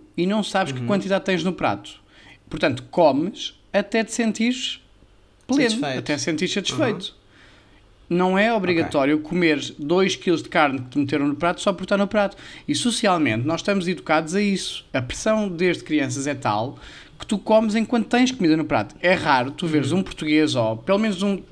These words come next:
Speaker 1: qualquer um dos povos mediterrâneos a deixar um prato com comida. Parece mal.
Speaker 2: Já, é muito, muito dif-, é muito raro isso acontecer. Muito,
Speaker 1: Por causa
Speaker 2: muito
Speaker 1: desta
Speaker 2: raro mesmo.
Speaker 1: educação. E o que é que aconteceu? O tamanho dos pratos foi aumentando,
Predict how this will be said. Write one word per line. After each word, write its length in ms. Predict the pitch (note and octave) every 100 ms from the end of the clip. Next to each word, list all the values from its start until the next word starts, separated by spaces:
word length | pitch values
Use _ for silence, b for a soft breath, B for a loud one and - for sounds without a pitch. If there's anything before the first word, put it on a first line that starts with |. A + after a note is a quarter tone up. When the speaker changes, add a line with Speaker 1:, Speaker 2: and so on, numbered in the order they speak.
| -
Speaker 1:
qualquer 360 | - F3+ A#2+ G#3+
um 140 | G3+ F#3
dos 160 | D#3
povos 280 | - D#3 D3
mediterrâneos 560 | D#3 D3+ - C#3+ E3 - B B -
a 60 | A3+
deixar 240 | A#3 A3+
um 60 | G#3+
prato 220 | A3+ A3
com 140 | A3+
comida. 560 | F3 G3+ G#3+ C3+ A2+ A#2+
Parece 280 | F#3 G3 F#3+
mal. 260 | F#3+ E3 A#2+
Speaker 2:
Já, 200 | C3+ -
é 80 | D3+
muito, 640 | C#3+ C#3 C#3+ D3 D3 -
muito 280 | D3 C#3+ C3
dif-, 200 | C#3+ C3+ C#3
é 40 |
muito 260 | C3 C3+ C3+
raro 220 | C#3 B2+
isso 100 | B2
acontecer. 400 | B2 B2 - - -
Muito, 240 | C3+ C3+
Speaker 1:
Por 100 | F#3+
causa 180 | F#3 F#3+
Speaker 2:
muito 60 | F#3
Speaker 1:
desta 160 | F#3+ G#3
Speaker 2:
raro 60 |
mesmo. 100 | -
Speaker 1:
educação. 300 | G#3 - G3+
E 40 | F3
o 20 |
que 80 | F3
é 40 |
que 60 | F3+
aconteceu? 480 | - F#3+ - - G2+
O 80 | B2
tamanho 300 | B2 G3 G3+
dos 160 | F#3
pratos 520 | - D3 F2+ - - -
foi 280 | - D#3+ C3
aumentando, 840 | G#2 G#2+ G2+ G2 G#2+ G2+ A2 F#3+